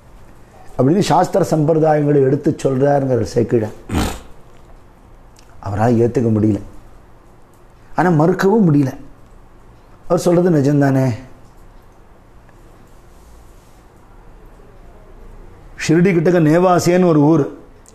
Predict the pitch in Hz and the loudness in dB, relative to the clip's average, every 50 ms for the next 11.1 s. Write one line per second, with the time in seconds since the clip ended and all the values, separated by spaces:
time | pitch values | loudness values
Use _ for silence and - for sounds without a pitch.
0 | - - - - - - - - - - - - - - - - - - 135 139 | -20 -20 -20 -20 -20 -20 -20 -20 -20 -20 -20 -20 -20 -20 -20 -12 -6 -2 0 2
1 | 143 147 143 170 196 202 208 190 170 160 175 190 202 208 175 - 185 175 170 170 | 2 2 2 2 2 2 2 2 2 2 2 2 2 2 2 2 2 2 2 2
2 | 165 165 165 170 180 190 202 190 - - - - - - - - - - - - | 2 4 4 4 2 2 0 -2 -6 -10 -16 -20 -20 -20 -20 -20 -20 -20 -20 -20
3 | - - - - - - - - - - - - - - 123 143 160 196 214 226 | -20 -20 -20 -20 -20 -20 -20 -20 -20 -20 -20 -20 -6 -2 0 2 2 2 2 2
4 | 190 165 175 196 190 170 185 156 180 180 175 170 160 147 151 165 175 170 - 196 | 2 2 2 2 2 2 0 2 2 2 2 4 4 4 4 4 2 2 2 0
5 | 190 185 185 180 170 156 147 156 170 180 185 180 160 117 160 165 165 185 196 190 | 2 2 2 2 2 2 2 2 2 2 2 2 2 2 2 2 2 2 2 2
6 | 185 175 180 190 190 165 165 180 185 190 185 160 143 165 120 151 151 147 143 175 | 2 2 2 4 4 4 4 4 4 2 2 2 0 0 2 2 2 4 4 2
7 | 208 285 - - - - - - - - - - - 139 156 151 151 156 170 190 | 2 0 -2 -8 -14 -18 -20 -20 -20 -20 -10 -4 0 2 2 2 2 2 4 4
8 | 196 202 196 208 202 170 151 165 170 190 196 196 190 160 185 185 180 175 175 175 | 4 4 4 2 2 4 4 4 4 4 4 2 2 2 2 2 2 2 2 4
9 | 170 156 160 175 190 175 - 190 185 180 175 165 147 160 - - 160 170 196 208 | 4 4 4 2 2 2 2 2 2 2 2 2 2 0 0 0 0 2 2 2
10 | 196 180 - 185 190 190 175 165 151 165 156 160 175 202 196 233 214 175 - - | 2 2 2 2 2 2 2 2 2 2 2 2 2 2 2 2 2 0 0 -4
11 | - - | -8 -14